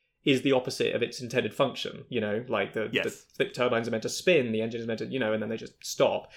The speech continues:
Speaker 1: And that would arguably be manageable, you know, one hour out of every hun-, well, maybe not an hour, and one minute out of every
Speaker 2: <laughs>
Speaker 1: hundred,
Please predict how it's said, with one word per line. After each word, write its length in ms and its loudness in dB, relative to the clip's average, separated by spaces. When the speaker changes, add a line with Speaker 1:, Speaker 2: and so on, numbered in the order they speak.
Speaker 1:
And 140 2
that 160 2
would 140 12
arguably 500 4
be 100 -2
manageable, 880 0
you 120 0
know, 200 0
one 360 0
hour 280 0
out 120 0
of 60 -2
every 180 -2
hun-, 260 -2
well, 140 -2
maybe 160 -2
not 100 -6
an 80 -6
hour, 260 -10
and 100 4
one 200 4
minute 200 6
out 140 4
of 80 4
every 140 4
Speaker 2:
<laughs> 20 2
Speaker 1:
hundred, 460 0